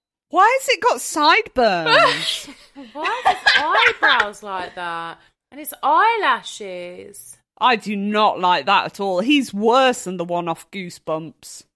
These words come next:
Speaker 2: Yeah.
Speaker 1: Ugh.
Speaker 2: That's horrible.
Speaker 1: And is that the guy there holding him?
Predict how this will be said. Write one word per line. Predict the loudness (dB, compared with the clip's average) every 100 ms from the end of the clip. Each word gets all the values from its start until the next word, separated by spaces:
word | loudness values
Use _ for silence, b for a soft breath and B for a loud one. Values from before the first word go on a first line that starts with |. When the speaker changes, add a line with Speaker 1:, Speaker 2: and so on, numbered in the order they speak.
| _ _ _
Speaker 2:
Yeah. | -16 -14 -14 -16 -18 -20 _ _ _ _ _
Speaker 1:
Ugh. | -2 2 6 6 4 0 -6 B B B
Speaker 2:
That's | -8 -8 -10
horrible. | -12 -12 -12 -14 -16 -16 -20 _ _ _ _ _
Speaker 1:
And | -4 -4
is | 0
that | 2 2
the |
guy | 0 2 4 4
there | 4 4 4 2
holding | 2 0 0 -4
him? | -4 -6 -10